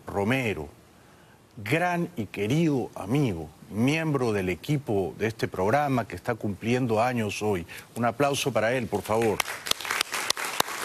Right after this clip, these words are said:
Gracias por ser parte del equipo, querido Arnaldo. Y quiero se-, saludar también y dedicarle el programa a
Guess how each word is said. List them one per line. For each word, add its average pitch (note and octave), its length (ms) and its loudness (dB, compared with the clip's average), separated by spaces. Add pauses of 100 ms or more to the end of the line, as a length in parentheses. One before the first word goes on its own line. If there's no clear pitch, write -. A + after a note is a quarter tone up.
(2500)
Gracias C#3 480 0
por B2 160 0
ser C3+ 160 0
parte C#3 380 -2
del A#2+ 140 2
equipo, G#2 440 0
querido G2+ 300 2
Arnaldo. G2+ 520 0
Y B3 300 2 (1120)
quiero G#3+ 240 2
se-, G2+ 520 2
saludar A#2+ 460 2
también D#3+ 400 2
y - 100 2
dedicarle D3 640 0
el G#2+ 80 0
programa A#2+ 760 0 (180)
a F#2+ 320 -4